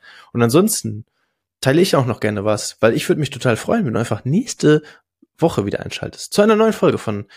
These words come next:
Mensch, Matti, Leben und Gestalten und, äh, wieder mit dabei bist. Ähm, ab Dienstag, ab fünf Uhr gibt's wieder eine neue Folge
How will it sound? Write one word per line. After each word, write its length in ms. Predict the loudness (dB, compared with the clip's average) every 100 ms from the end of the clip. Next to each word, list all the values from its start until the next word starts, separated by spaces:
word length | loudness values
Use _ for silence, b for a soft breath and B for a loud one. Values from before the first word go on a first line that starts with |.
| B
Mensch, 240 | -6 -4 -4
Matti, 180 | -4
Leben 240 | -2 -2 -2
und 140 | -4
Gestalten 640 | -6 -4 -4 -4 -6 -10 b b b b
und, 400 | -2 -2 -2 0
äh, 200 | 0 2
wieder 160 | 2
mit 140 | 2 0
dabei 280 | 0 0 0
bist. 300 | -2 -4 -16 B B B -4
Ähm, 420 | -2 0 -2 -6
ab 340 | -6 -8 -8 -6
Dienstag, 500 | -4 -4 -6 -8 -12
ab 100 | -6
fünf 260 | -4 -4
Uhr 260 | 0 2 2
gibt's 220 | -2 -4
wieder 140 | -4 -2
eine 140 | -2
neue 240 | -4 -4
Folge 480 | -2 0 2 0 -2